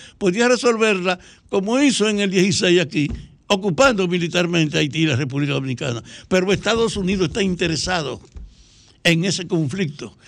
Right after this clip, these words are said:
Nadie puede engañarse. Estados Unidos quiere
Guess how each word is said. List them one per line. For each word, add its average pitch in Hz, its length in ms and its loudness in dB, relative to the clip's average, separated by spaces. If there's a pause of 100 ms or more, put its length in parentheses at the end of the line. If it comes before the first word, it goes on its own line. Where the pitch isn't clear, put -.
(220)
Nadie 214 440 0
puede 214 420 0
engañarse. 185 1040 -2 (640)
Estados 208 560 -2
Unidos 202 420 0
quiere 202 480 2